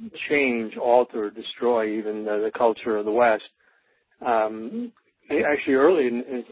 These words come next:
in the century, especially, quite a few of them were communists or close to it. And so, in general, this has been the culture of the left,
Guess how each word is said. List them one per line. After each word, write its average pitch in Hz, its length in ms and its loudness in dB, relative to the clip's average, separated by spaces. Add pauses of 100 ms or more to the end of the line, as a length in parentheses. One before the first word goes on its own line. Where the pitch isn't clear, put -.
in 139 120 -8
the 127 120 -4
century, 127 340 -2
especially, 113 520 -2
quite 127 200 -2
a 117 60 -2
few 131 160 -2
of 117 60 0
them 113 80 -2
were 107 100 -4
communists 113 560 -6 (560)
or 117 320 -2 (300)
close 123 260 2 (140)
to 135 160 0
it. 110 160 -4
And 113 360 -4 (600)
so, 165 80 6
in 151 180 4
general, 151 380 2
this 135 240 -4
has 131 160 -6
been 120 320 -4
the 110 180 -8
culture 123 360 -2
of 113 80 -4
the 113 80 -2
left, 110 400 0